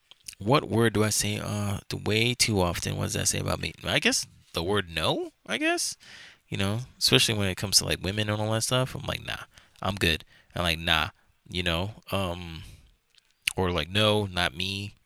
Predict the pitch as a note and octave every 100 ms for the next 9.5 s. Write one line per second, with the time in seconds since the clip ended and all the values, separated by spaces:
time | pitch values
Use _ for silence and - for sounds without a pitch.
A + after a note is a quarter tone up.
0 | - D#2+ E2+ E2 E2+ E2 F2 - - -
1 | - - - G#2 G2+ G2 F2+ G2 G#2 A2+
2 | A2+ - A2+ A2+ A#2 C3+ D3 E3+ F3 -
3 | - - D#2 B2+ D3+ E3 E3 E3 - -
4 | - G#2 G#2+ A2 A2+ A2 G2+ A#2 - -
5 | G2 - _ - F#2 G2 G#2 F2 - F2+
6 | F2+ F2+ F2 A2 A2 F2 E2+ G2+ - -
7 | D#2+ F2 F#2 A2+ _ _ _ _ _ -
8 | D#2 C2 B1+ G1+ G1+ G1+ - - - _
9 | G2 F2 E2+ F2+ F#2+